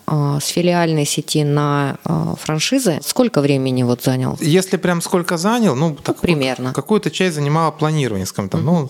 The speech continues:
Speaker 2: в районе, там, двух-трёх месяцев это мы, э, смотрели все эти мод-, модели. Технический переход произошёл относительно просто, ну, потому что мы с действующими руководителями сказали: «А хочешь, это теперь станет твоё». То есть, по сути, это была такая приватизация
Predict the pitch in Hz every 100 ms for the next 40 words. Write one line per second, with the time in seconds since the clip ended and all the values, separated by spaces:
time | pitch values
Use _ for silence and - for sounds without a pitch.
0 | - 127 156 139 113 143 143 131 139 156
1 | 143 - 120 113 113 127 123 - 120 117
2 | - 113 127 107 - 101 107 113 127 127
3 | 131 190 202 156 160 - 185 165 - -
4 | 139 139 - 131 - - 117 120 120 123
5 | 117 117 - - 107 98 101 - _ -
6 | - 190 208 - 151 - - 170 143 127
7 | 117 - 110 110 117 107 107 147 139 -
8 | 104 - 110 117 - 143 156 120 101 -
9 | 101 104 - - 170 131 - 131 - 127
10 | 117 - 113 101 90 - _ _ 110 -
11 | - 175 - - 107 131 139 139 123 -
12 | - _ _ - - 110 98 92 - -
13 | 127 131 139 135 147 - 127 117 104 98